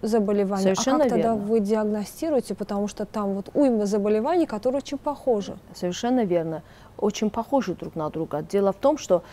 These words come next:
Speaker 2: э, э, дети, э, до года каждый месяц наблюдаются у педиатра.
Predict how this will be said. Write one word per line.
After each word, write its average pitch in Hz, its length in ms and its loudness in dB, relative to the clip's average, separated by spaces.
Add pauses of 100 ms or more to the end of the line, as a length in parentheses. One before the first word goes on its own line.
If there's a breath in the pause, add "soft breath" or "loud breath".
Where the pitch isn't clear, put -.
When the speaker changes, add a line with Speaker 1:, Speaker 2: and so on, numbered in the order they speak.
(360 loud breath)
Speaker 2:
э, 175 960 2
э, - 240 -6 (140)
дети, 240 400 2 (340 loud breath)
э, 180 260 4
до 196 180 6
года 208 420 4 (180 loud breath)
каждый 202 360 0
месяц 214 420 0
наблюдаются 180 680 0
у - 60 0
педиатра. 175 640 0